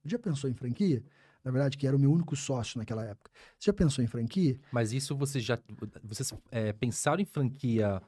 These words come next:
Speaker 2: é, depois dessa sua primeira venda ou amadureceu um pouco mais, vendeu um pouco mais, já, e já partiram pra pensar em franquia?
Speaker 1: Cara, com uma venda a gente começou a pensar em franquia.
Speaker 2: Caraca.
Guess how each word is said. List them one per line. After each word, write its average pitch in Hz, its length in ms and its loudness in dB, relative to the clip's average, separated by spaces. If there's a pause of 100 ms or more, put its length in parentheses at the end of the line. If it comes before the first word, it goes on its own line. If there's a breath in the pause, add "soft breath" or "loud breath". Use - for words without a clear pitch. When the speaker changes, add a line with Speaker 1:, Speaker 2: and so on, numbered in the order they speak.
(720 soft breath)
Speaker 2:
é, 104 120 0
depois 120 360 4
dessa 214 180 -2
sua - 200 0
primeira 127 360 4
venda 165 640 0
ou 151 600 2
amadureceu 127 640 4
um 139 40 4
pouco 135 260 -2
mais, 117 340 4
vendeu 113 200 0
um - 20 -10
pouco 113 220 -4
mais, 123 260 0
já, 208 180 2
e 170 40 -2
já 165 100 0
partiram 139 400 0
pra 117 100 -2
pensar 117 240 -2
em 110 60 -2
franquia? 95 440 -2
Speaker 1:
Cara, 156 280 -2
com 170 200 -2
uma 240 200 2
venda 175 400 0
a 165 60 2
gente 151 180 0
começou 151 300 -2
a - 20 -2
pensar 135 260 0
em 131 40 0
franquia. 107 420 -6
Speaker 2:
Caraca. 107 500 -4